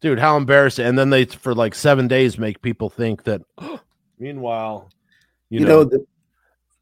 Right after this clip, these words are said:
Speaker 1: everyone's like, "Oh, well, Twitter's a, uh, TikTok's a fucking Chinese." It's like, dude, Facebook and all the other assholes are taking every fucking bit of information. You know what it's really
Speaker 2: Right.
Speaker 1: about?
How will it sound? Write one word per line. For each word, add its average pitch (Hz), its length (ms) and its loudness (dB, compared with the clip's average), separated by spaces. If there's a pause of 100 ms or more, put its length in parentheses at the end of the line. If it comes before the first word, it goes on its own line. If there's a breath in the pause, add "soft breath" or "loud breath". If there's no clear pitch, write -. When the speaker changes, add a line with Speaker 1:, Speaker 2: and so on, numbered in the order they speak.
(220)
Speaker 1:
everyone's 147 320 2
like, 143 160 2
"Oh, 202 180 6
well, 185 80 6
Twitter's 190 440 0
a, 180 120 -2 (120)
uh, 151 260 2
TikTok's 180 600 -4
a 156 60 -6
fucking 156 460 -8
Chinese." 165 460 -6 (680)
It's - 80 -10
like, 240 160 -2
dude, 254 300 0 (120)
Facebook 226 460 -4
and 185 100 -4
all 190 120 0
the 185 100 2
other 196 180 -2
assholes 147 460 -4
are 139 80 -8
taking 147 340 -10
every 160 300 -4
fucking 147 600 -6 (100)
bit 160 140 -6
of 131 120 -6
information. 143 760 -6 (320)
You 143 80 -8
know 180 140 4
what 208 100 2
it's - 180 -4
really 190 240 -2
Speaker 2:
Right. 190 80 0
Speaker 1:
about? 165 360 -4